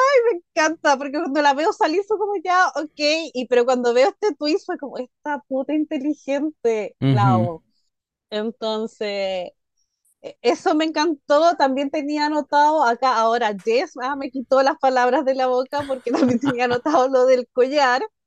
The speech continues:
Speaker 1: porque entiendo por qué es, para que no se note el tema de, del vestido, que claramente es como más voluptuoso, tiene más volumen.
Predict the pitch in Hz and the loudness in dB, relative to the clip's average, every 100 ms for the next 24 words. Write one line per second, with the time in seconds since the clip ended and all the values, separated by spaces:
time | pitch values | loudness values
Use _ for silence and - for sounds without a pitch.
0 | _ _ _ - 254 254 220 - 220 226 | _ _ _ -6 -4 -4 -8 -4 -4 -4
1 | 240 240 254 247 262 247 - 269 269 240 | 0 2 2 0 -2 -6 -2 2 4 4
2 | 233 - - 226 208 190 196 214 214 202 | 2 -2 -6 -8 -6 -10 -10 -8 -6 -4
3 | 208 214 220 202 - 202 202 202 202 202 | -4 -2 -4 -6 -8 -8 -4 -2 -2 -4
4 | 196 196 202 196 233 _ 330 262 202 196 | -4 -4 -4 -2 -6 _ 0 2 0 -6
5 | 202 196 202 202 214 208 - 196 196 196 | -6 -6 -6 -10 -14 -18 -16 -12 -6 -6
6 | 190 214 208 202 - 277 254 240 226 233 | -2 -2 -2 -6 -2 -2 0 0 0 2
7 | 233 233 277 247 208 | 0 2 2 0 -4